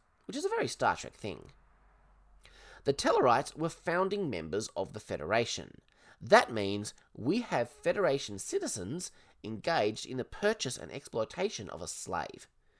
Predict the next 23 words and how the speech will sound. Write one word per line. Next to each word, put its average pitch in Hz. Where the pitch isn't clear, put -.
And 120
that's 277
pretty 190
horrifying. 92
But 196
as 226
we'll 359
see 127
in 139
coming 127
episodes 117
of -
Star 104
Trek -
Continues, 175
the -
Tellarites 120
are 135
a 202
rather 139
problematic 120
member 131
race, -